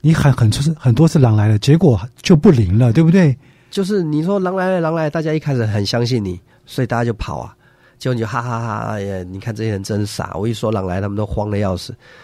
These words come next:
Speaker 2: 可是当你多做几次，人们就知道，哎呀，你喊狼来了，不要相信你，因为，因为不诚实嘛，
Speaker 1: 对。
Speaker 2: 说谎嘛。所以等下次真的狼来了，大家都不听了，就你看是不是造成一场灾难？
Speaker 1: 嗯。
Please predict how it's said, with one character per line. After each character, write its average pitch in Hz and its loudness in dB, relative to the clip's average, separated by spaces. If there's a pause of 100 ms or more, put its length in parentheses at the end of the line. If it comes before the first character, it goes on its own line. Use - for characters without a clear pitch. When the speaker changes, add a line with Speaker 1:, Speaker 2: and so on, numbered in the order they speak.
(320)
Speaker 2:
可 139 -2
是 135 -2
当 151 -2
你 123 0
多 127 -4
做 127 -2
几 104 -8
次， - -8
人 104 -2
们 104 -6
就 104 -4
知 107 -10
道， 101 -4
哎 98 -8
呀， 92 -10
你 98 -8
喊 92 -6
狼 92 -6
来 95 -6
了， 95 -10
不 - -8
要 104 -2
相 104 -6
信 98 -6
你， 95 -10
因 110 -4
为， 110 -4 (100)
因 127 -6
为 117 -2
不 135 -8
诚 120 -4
实 151 -6
嘛， - -4
Speaker 1:
对。 110 0
Speaker 2:
说 131 -6
谎 110 -4
嘛。 - -14 (440)
所 - -4
以 180 -2
等 123 -4
下 - -4
次 175 -2
真 175 -2
的 165 0
狼 131 -2
来 117 -2
了， 101 -2 (460)
大 123 -6
家 117 -4
都 113 -4
不 107 -8
听 110 -6
了， 92 -6
就 110 -8
你 104 -8
看 107 -4
是 113 -6
不 113 -8
是 - -10
造 113 -2
成 101 -6
一 104 -2
场 98 -6
灾 92 -4
难？ 92 -4
Speaker 1:
嗯。 113 2